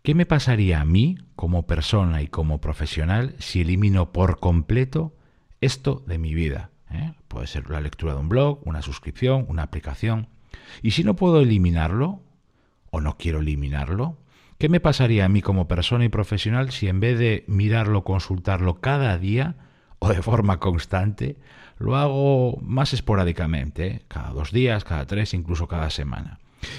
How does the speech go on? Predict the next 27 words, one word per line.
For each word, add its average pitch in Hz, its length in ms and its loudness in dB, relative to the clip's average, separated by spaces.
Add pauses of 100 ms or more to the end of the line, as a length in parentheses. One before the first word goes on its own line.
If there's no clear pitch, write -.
Y 117 120 0
si 160 160 2
no 185 160 4
puedo 85 320 2
o 110 160 2
no 139 160 2
quiero 113 320 2
prescindir 95 580 0
de 110 100 -2
eso, - 360 -6 (380)
¿podría 117 680 2
al 113 240 4
menos 107 460 4
reducir 90 480 0
el 80 240 2
tiempo 95 600 0
que 87 120 -4
le 82 100 0
dedico 85 720 -2
cada 110 380 -2
día? 104 420 -2 (420)
Subraya 95 540 2
eso, 92 240 -2
¿eh? 127 280 -6
Cada 101 340 0
día. 92 380 -2 (920)
Recuerda, 76 640 0